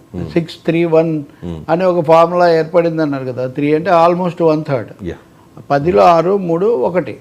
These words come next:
Speaker 1: Hmm.
Speaker 2: ఒకటి
Speaker 1: త్రీ అంటే one third
Speaker 2: బీజేపీకి
Speaker 1: almost, yes.
Speaker 2: దాదాపు వన్ థర్డ్ అని అంటున్నారు.
Speaker 1: Hmm.
Speaker 2: కానీ మనుషులు ఎవరు అని.
Speaker 1: Hmm.
Speaker 2: రెండోది అవసరమైతే కొంచెం సడలించుకుంటామని కూడా తెలుగుదేశం చెప్పిందని అంటున్నారు.
Speaker 1: Hmm.
Speaker 2: ఇక్కడ రవిశంకర్,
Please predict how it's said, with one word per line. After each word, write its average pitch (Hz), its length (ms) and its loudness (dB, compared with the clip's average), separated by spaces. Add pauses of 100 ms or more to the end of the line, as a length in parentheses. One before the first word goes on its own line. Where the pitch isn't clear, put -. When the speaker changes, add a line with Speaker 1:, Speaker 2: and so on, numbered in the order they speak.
Speaker 1:
Hmm. 143 100 -8
Speaker 2:
ఒకటి 185 360 -6
Speaker 1:
త్రీ 180 180 2
అంటే 185 160 0
one 190 80 4
third 95 120 0
Speaker 2:
బీజేపీకి 92 400 0
Speaker 1:
almost, - 320 -14
yes. 139 100 -8
Speaker 2:
దాదాపు 202 480 2
వన్ 190 280 2
థర్డ్ 170 240 4
అని 208 300 0
అంటున్నారు. 202 760 -2
Speaker 1:
Hmm. 165 380 -14
Speaker 2:
కానీ 285 180 2
మనుషులు 240 500 4
ఎవరు 240 320 6
అని. 139 240 2
Speaker 1:
Hmm. - 280 -10
Speaker 2:
రెండోది 233 340 4
అవసరమైతే 233 600 4
కొంచెం 220 420 0
సడలించుకుంటామని 208 920 0
కూడా 214 160 4
తెలుగుదేశం 202 560 2
చెప్పిందని 190 600 -2
అంటున్నారు. 170 440 -4
Speaker 1:
Hmm. 85 460 -6
Speaker 2:
ఇక్కడ 285 300 0 (380)
రవిశంకర్, 208 960 -2